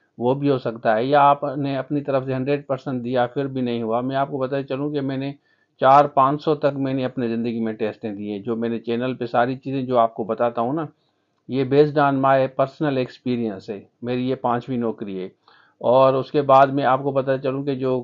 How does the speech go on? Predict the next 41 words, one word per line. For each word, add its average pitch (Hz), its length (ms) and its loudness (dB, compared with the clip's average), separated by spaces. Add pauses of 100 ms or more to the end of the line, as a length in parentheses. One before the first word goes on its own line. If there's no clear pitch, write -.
(100)
क-, 120 240 0
कैंडिडेट 120 480 -2
अभी 117 300 -2
का 117 260 0
डिफरेंट 110 380 -4
जॉब्स 113 320 2
की 120 100 -10
तैयारी 113 280 0
कर 107 180 -4
रहे 110 180 -4
हैं, 107 140 -6
जैसे 110 220 -6
असिस्टेंट 110 560 -8
का 107 140 -4
है, 107 220 -6
सब्जेक्ट 110 400 -8
स्पेशलिस्ट 107 640 -12
का 107 140 -2
है, 104 220 -8 (440)
या 110 140 -2
उसके 107 220 -4
अलावा 110 260 2
अकाउंट्स 110 380 -4
की 113 100 -8
तैयारी 107 280 -4
कर 107 160 -4
रहे 107 180 -6
हैं, 104 100 -6
ईसीटी 110 360 -8
की 107 100 -4
तैयारी 107 320 -4
कर 107 180 -6
रहे 107 220 -8
हैं, 110 200 -10 (420)
या 127 180 2
एएसआई 143 440 4
की 135 100 -4
तैयारी 120 300 2
कर 117 160 0
रहे 110 220 -4
हैं, 123 200 -6